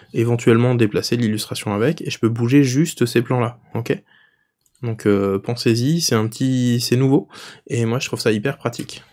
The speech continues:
Donc là j'annule parce que j'avais pas envie de faire ça. Je sauvegarde mon document.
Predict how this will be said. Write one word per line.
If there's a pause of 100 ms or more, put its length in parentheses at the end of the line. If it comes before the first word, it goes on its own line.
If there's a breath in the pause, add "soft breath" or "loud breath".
(120)
Donc
là
j'annule
parce
que
j'avais
pas
envie
de
faire
ça. (600 loud breath)
Je
sauvegarde
mon
document.